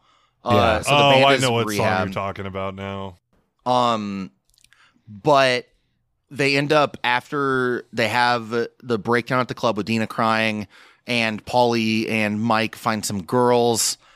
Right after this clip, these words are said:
Speaker 1: They go to Steaks Unlimited to get some food because Dina's,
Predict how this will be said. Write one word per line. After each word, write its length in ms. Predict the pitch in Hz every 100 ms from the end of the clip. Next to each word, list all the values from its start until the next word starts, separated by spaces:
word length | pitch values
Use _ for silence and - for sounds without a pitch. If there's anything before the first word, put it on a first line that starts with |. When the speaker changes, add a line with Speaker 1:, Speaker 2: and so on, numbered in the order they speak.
| _
Speaker 1:
They 140 | - 117
go 220 | 123 120
to 760 | 113 127 113 113 107 104 98 - _ _ _ -
Steaks 360 | - 139 113
Unlimited 600 | 120 104 101 95 87 80 85 _ _ _ -
to 100 | 143
get 120 | 123
some 120 | 113
food 320 | 98 92 85 85 _ _ _ _ _ -
because 280 | 143 131 117
Dina's, 320 | 127 113 98